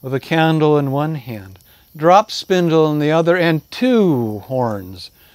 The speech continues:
growing from her forehead. She walked straight in, sat down by her sister, put the candle by the side, and began to spin the thread.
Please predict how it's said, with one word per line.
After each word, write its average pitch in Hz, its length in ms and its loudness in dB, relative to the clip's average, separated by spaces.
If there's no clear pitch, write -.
growing 170 640 6
from 143 320 -2
her 123 200 -4
forehead. 92 720 -16
She 160 220 0
walked 160 340 4
straight 151 460 -2
in, 160 200 -4
sat 226 340 0
down 139 280 -4
by 120 180 -2
her 113 160 -12
sister, 196 400 -6
put 156 200 -12
the - 60 -20
candle 160 360 -4
by 127 180 -4
the 117 80 -14
side, 185 460 -8
and 160 100 -4
began 165 440 4
to 147 120 -10
spin 120 920 -4
the 113 100 -10
thread. 110 420 -14